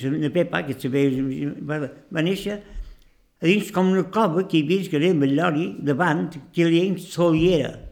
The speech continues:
perquè si tiraven una bomba, estaven protegits durant, durant el, el temps de la bom-, de la bomba. I les altres meves germanes van néixer al carrer ja, al carrer de Batllori, i la meva germana petita, la Joana Maria,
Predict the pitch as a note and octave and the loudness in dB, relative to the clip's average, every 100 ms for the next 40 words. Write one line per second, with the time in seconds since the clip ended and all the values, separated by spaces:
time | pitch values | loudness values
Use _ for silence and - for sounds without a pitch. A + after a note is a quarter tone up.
0 | - - _ _ _ _ - E3 E3 E3+ | -18 -20 _ _ _ _ 0 0 2 0
1 | E3+ E3 F3 F#3+ E3 D#3+ D3 D#3 E3 E3+ | 0 4 4 4 2 0 0 4 6 6
2 | F#3 F3+ D3+ F3+ C#3+ - - _ _ _ | 4 4 2 -2 -6 -12 -20 _ _ _
3 | _ - A#2 D#3 D#3+ D3+ D3 D#3 D#3 D#3+ | _ -14 -2 2 2 2 0 2 2 0
4 | E3 D#3 D#3 D#3 D3 D3 D#3 D3+ C#3+ C3 | -2 0 2 2 -2 -6 -4 0 2 0
5 | D3 D3 C#3 A2+ D3 A#2+ D#3 C3+ C#3 C#3 | 0 0 0 -4 -8 -6 -2 0 0 0
6 | D#3 A2+ D3+ C#3 F3 D#3+ D3+ A#2 E3+ G#3 | -2 -4 -4 -2 -4 -4 -4 -2 0 0
7 | E3+ - - - _ - - - - - | -2 -6 -16 -20 _ -20 -18 -18 -18 -18
8 | - _ _ - E3+ - E3+ D3+ E3 F3 | -20 _ _ -4 -4 0 -2 0 2 2
9 | D#3+ F3+ F#3+ F3+ G3 D#3+ D#3 D3 D3 D3 | 2 0 0 0 -2 0 0 2 0 0
10 | E3 D#3 - C#3+ - D3 D3 C#3 C3 C3+ | -4 -4 -4 -4 -2 0 2 2 0 2
11 | C#3+ C#3+ D3+ C3+ E3 D3+ D3+ C#3 D3+ F3 | 2 2 0 -4 -2 0 2 2 2 0
12 | F3 F#3 F#3+ - _ _ _ - - - | 0 -2 -8 -16 _ _ _ -18 -6 -4
13 | - F#3 F#3+ E3 E3+ F3+ F#3 F3+ F#3 G3 | 2 4 6 6 4 2 2 0 -4 -2
14 | F#3+ D#3 C#3 C#3 D3+ E3 F#3 - | 0 2 2 2 2 2 -2 -4